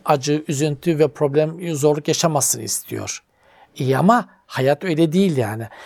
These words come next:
Hayatın düğünlerde, derneklerde oluyor ya, "Hep, e, mutlu olun" falan diye. Bana sıra geldiği zaman, "Yok, yok arkadaşlar, hep mutlu olmayın." diyorum.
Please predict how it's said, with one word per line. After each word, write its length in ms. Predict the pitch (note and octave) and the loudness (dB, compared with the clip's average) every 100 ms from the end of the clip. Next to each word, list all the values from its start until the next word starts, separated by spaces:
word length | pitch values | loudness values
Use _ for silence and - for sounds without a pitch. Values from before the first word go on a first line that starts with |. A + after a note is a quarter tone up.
| - | -18
Hayatın 640 | - F#3 A#3 A#3 F#3 A3 D#4+ _ _ _ G3 F#3 - F3+ | 2 4 4 2 -2 -2 -6 _ _ _ -10 -10 -6 2
düğünlerde, 480 | E3+ E3+ F3 E3+ D#3+ | 4 4 4 2 2
derneklerde 540 | D#3+ D#3+ D3+ E3 D3+ | 2 0 0 0 2
oluyor 320 | E3 D#3+ A3 B2+ | 0 2 0 2
ya, 260 | A#2+ A2+ - - - | 0 -2 -8 -20 -2
"Hep, 140 | F#3 F#3 - | -2 0 -6
e, 120 | F3 D#3 | 0 2
mutlu 400 | D#3 D#3 - D3+ | 2 -2 2 2
olun" 220 | C3 C3 | 2 -2
falan 420 | - D3 D3+ C3 | 0 2 2 0
diye. 260 | B2+ G#3+ B3+ _ - _ | -2 0 0 _ -20 _
Bana 180 | E3 E3+ | 0 0
sıra 220 | - F3 | 2 0
geldiği 280 | E3 E3 E3+ | 0 -2 0
zaman, 300 | G3 F3+ C#3 | -2 0 0
"Yok, 280 | D3 D3+ - | 0 0 -2
yok 160 | D#3+ | 0
arkadaşlar, 480 | C#3 - B2+ - C#3 | 0 0 -2 -2 0
hep 180 | D3+ - | 0 0
mutlu 320 | D#3+ D3+ D#3 | -4 -2 0
olmayın." 460 | D3+ C#3 A#2+ A#2 A2 | 0 0 -4 -6 -6
diyorum. 360 | A2+ A2 A2+ | -4 -4 -6